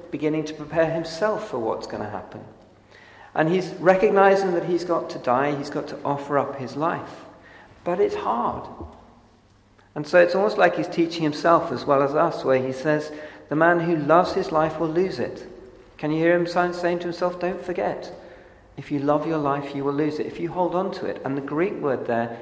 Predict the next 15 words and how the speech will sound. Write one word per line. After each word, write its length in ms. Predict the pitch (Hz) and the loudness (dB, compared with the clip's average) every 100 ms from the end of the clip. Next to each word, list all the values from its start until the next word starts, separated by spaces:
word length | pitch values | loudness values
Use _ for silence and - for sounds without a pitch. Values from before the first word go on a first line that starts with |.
| - | -14
is 160 | 135 - - - | -14 -16 -20 -20
suke. 500 | - 175 - 110 101 - - - - - _ _ _ _ - _ - - - - | -10 -8 -8 -10 -12 -16 -20 -20 -20 -20 _ _ _ _ -20 _ -20 -20 -18 -4
And 160 | 143 | 4
that 500 | 170 - - - - | 4 4 -2 -10 -12
suke 360 | - 185 185 165 | -2 0 0 2
is 320 | 160 147 113 | 2 2 -2
the 100 | - | -8
self, 720 | - - 147 147 143 - - - - - - - | -12 2 6 6 4 -4 -8 -12 -16 -20 -18 -2
uh, 480 | 120 117 117 117 - - - - - | 2 4 2 -4 -8 -14 -18 -20 -6
the, 400 | 127 123 - - - | 0 0 -2 -8 -4
the 80 | |
kind 240 | 143 165 165 | -2 2 2
of 80 | 156 | 4
mortal 560 | 156 170 170 - 165 | 4 4 4 2 0
life, 400 | 147 143 120 - | 2 2 0 -4